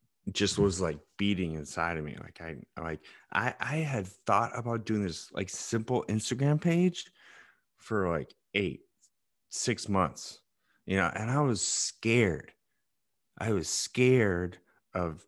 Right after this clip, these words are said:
talking about mental health and my own journey in front of my friends and family, 'cause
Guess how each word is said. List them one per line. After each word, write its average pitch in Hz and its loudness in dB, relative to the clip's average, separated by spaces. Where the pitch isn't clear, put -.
talking 107 -4
about 78 -4
mental 107 -2
health 92 -2
and 87 -2
my 90 0
own 120 4
journey 85 -2
in 90 0
front 104 0
of 104 4
my 85 2
friends 101 0
and 101 -4
family, 82 -2
'cause 87 0